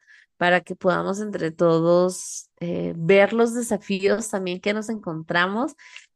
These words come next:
y hagan partícipe a las personitas, a, a los adolescentes de cómo creen que pudiéramos mejorar en tal o cual situación. No, "Oigan, yo no encuentro cómo podemos organizar mejor la acomodada de ropa".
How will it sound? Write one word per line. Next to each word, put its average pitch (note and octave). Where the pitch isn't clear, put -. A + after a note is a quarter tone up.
y A#3
hagan D4+
partícipe C#4
a C4+
las B3+
personitas, G#3
a, A3+
a G3+
los F#3+
adolescentes F#3+
de A3+
cómo G#3
creen A3+
que A#3+
pudiéramos G3
mejorar E3
en G3
tal G3
o G#3
cual G3+
situación. E3+
No, F3
"Oigan, F#3+
yo F#3+
no A3+
encuentro A#3
cómo G#3
podemos F#3+
organizar F#3+
mejor F#3+
la G3
acomodada F3+
de F3+
ropa". D#3+